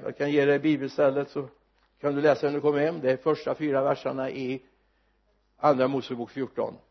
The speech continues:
Men läs inte nu. Skriv bara upp det så läser du när du kommer hem.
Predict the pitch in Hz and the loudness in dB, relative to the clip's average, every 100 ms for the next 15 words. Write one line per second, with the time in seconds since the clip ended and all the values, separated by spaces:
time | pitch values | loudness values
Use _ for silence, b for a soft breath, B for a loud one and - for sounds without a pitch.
0 | _ _ _ _ 131 160 151 170 131 143 | _ _ _ _ 2 6 6 4 -2 -2
1 | 123 - - 180 190 180 - 135 107 - | -4 -4 2 6 10 8 6 -4 -6 -4
2 | 160 156 127 131 127 127 120 | 2 2 2 -4 -6 -6 -6